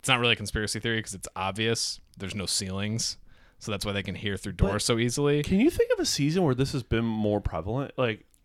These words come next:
Speaker 1: And it's always,
Speaker 2: it's
Speaker 1: like, the right
Speaker 2: every
Speaker 1: person.
Speaker 2: single time.
Speaker 1: The
Speaker 2: It's almost like the producers are interfering.
Speaker 1: It's always the right person who hears it.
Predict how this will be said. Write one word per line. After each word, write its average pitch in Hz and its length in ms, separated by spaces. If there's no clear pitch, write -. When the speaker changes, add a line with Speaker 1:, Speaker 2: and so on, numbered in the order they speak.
Speaker 1:
And 180 100
it's 180 100
always, 220 160
Speaker 2:
it's 254 80
Speaker 1:
like, 254 140
the 170 80
right 131 220
Speaker 2:
every 185 240
Speaker 1:
person. 156 220
Speaker 2:
single 185 180
time. 214 400
Speaker 1:
The - 60
Speaker 2:
It's 135 100
almost 262 240
like 247 120
the 214 60
producers 196 440
are 131 120
interfering. 117 520
Speaker 1:
It's 156 120
always 190 180
the 175 100
right 131 320
person 123 400
who 117 60
hears 104 340
it. 143 260